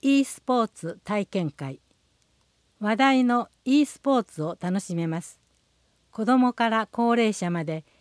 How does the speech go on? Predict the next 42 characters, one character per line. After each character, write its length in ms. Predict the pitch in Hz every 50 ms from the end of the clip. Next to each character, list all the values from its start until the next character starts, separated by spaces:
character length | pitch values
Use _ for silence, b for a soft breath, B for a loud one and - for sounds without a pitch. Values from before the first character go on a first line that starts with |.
| _ _ _ -
人 260 | 196 220 254 277 277
気 140 | 269 - 247
の 160 | 233 247 -
イ 120 | - 175 156
ベ 120 | 175 175
ン 100 | 175 175
ト 140 | - 160 151
で 140 | 151 170 165
す。 180 | - - _ _ _ _ _ _ _ _ _ _ _ _ _ _ _ _ _ _ _ _
八 280 | - 220 - - 277
月 280 | 269 277 262 - - 254
八 200 | 254 247 240 233
日 240 | - - 233 - -
金 280 | - 247 247 240 240 226
曜 240 | 214 202 185 165
日、 200 | 135 147 139 - _ _ _ _ _ _ _ -
午 180 | 196 240 269 254
前 240 | 247 233 214 196
十 240 | 180 185 240 254 247
時 140 | 196 180 175
か 160 | - - 156
ら 180 | 147 151 160 151
正 340 | - - 202 185 170 151 131
午。 160 | 135 156 - _ _ _ _ _ _ _ _ _ _ _ _ _ -
対 220 | - 214 220 226
象、 420 | 208 - - 202 196 190 190 180 _ _ _ _ _ -
小 280 | - - 240 247 277
学 240 | 262 254 262 247 -
生 260 | - - 233 220 220
以 180 | 220 - 214 190
上。 360 | 165 160 147 135 131 131 - _ _ _ _ _ _ _ _ _ _ -
定 240 | 240 233 233 233
員 260 | 233 226 220 214 208 208
は 200 | 196 202 208 _ _ _ _ _ _ -
交 200 | - 233 254 262 -
代 220 | 247 233 233 233
制 300 | 220 - - 226 214 208
で 240 | 175 196 202 196 - _ _ - 220
十 280 | 196 240 285 285 262
人 280 | 240 220 202 175 160 151
で 140 | 151 147 147
す。 200 | - - _